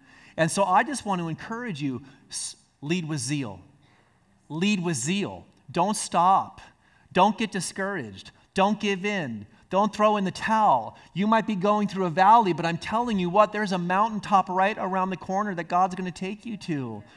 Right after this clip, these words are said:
You might be going through a series of adversities, but you know God's got a blessing right around the corner that He's about to drop in your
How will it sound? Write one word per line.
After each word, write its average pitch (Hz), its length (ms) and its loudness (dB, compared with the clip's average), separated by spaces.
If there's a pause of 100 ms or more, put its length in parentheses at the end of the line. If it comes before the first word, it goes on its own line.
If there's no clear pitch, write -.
(360)
You 208 180 2
might 220 180 4
be 214 100 -2
going 214 380 2
through 190 320 -2 (200)
a 175 220 6
series 247 540 -2
of 190 260 2
adversities, 196 680 -2
but 196 160 -6
you 190 120 -4
know 196 120 0
God's 202 440 2
got 202 240 2
a 170 40 0
blessing 175 720 0
right 202 220 0
around 208 200 -2
the 185 80 -4
corner 226 340 -4
that 175 140 -4
He's 247 280 -2
about 214 320 2
to 196 60 -4
drop 175 500 2
in 196 280 -2
your 202 640 0